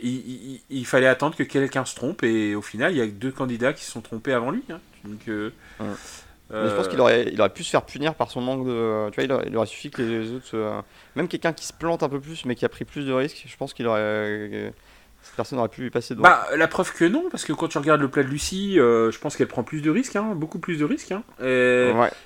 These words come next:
Speaker 2: ouais,
Speaker 1: et
Speaker 2: ouais, mais pour le coup, ça devait vraiment être raté, trop déséquilibré.
Speaker 1: Ouais, et, euh, bah, le, le plat de Thibaut, on, on en parlait juste avant.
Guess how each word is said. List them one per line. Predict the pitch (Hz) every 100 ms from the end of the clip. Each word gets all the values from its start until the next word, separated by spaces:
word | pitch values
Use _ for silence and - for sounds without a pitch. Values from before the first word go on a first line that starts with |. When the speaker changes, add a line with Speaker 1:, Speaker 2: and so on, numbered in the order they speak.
| -
Speaker 2:
ouais, | 135 135
Speaker 1:
et | 135 135
Speaker 2:
ouais, | 131
mais | 127
pour | 123
le | 120
coup, | 123
ça | 107
devait | 104
vraiment | 107 113
être | 107
raté, | 110 113 110
trop | -
déséquilibré. | 110 107 107 107 107
Speaker 1:
Ouais, | 131 147 170 143 101 113
et, | 113 113
euh, | 113 110 110 107 104
bah, | 101 104
le, | 104 90 101
le | 113
plat | 120 135
de | 120
Thibaut, | 113 - 131 143 170
on, | 123 110 107 107 107 113
on |
en | 113
parlait | 120 120
juste | 120 123 151
avant. | 165 165